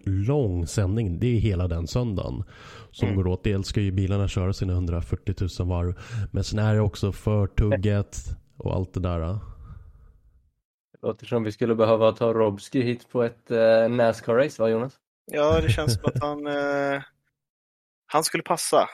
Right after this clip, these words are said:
Speaker 2: och, och, och få, få uppleva the real deal, så att säga.
Speaker 3: Yes, absolut.
Speaker 1: Mm. Det låter som en, eh, plan för framtiden.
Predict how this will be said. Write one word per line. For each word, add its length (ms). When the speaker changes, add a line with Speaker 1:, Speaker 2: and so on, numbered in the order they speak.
Speaker 2:
och, 400
och, 260
och 80
få, 180
få 80
uppleva 800
the 120
real 260
deal, 280
så 120
att 80
säga. 200
Speaker 3:
Yes, 200
absolut. 380
Speaker 1:
Mm. 140
Det 60
låter 180
som 180
en, 220
eh, 120
plan 300
för 120
framtiden. 540